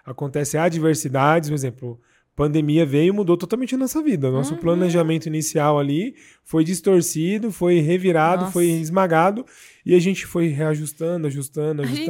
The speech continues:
Speaker 2: gente mudou exatamente no mês da pandemia, então.
Speaker 1: É, então hoje a nossa vida é totalmente diferente daquela que a gente começou,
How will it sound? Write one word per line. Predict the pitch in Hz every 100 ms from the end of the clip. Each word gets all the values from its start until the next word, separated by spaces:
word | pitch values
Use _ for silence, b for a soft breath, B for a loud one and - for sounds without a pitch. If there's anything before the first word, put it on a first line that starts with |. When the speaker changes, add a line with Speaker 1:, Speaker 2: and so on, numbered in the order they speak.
| 262
Speaker 2:
gente | 330
mudou | 311 320
exatamente | 311 311 330 440 359 403 453
no | 359
mês | 302 359
da | -
pandemia, | 302 285 233 226
então. | 196 143
Speaker 1:
É, | 143 202
então | 143 131 180 175
hoje | 202 202
a |
nossa | 185 - 190
vida | 170 185
é | 185
totalmente | 202 196 226 208 196
diferente | - 185 175 -
daquela | 175 170 151
que | 147
a | 147
gente | 147 -
começou, | 156 156 147 - 156 196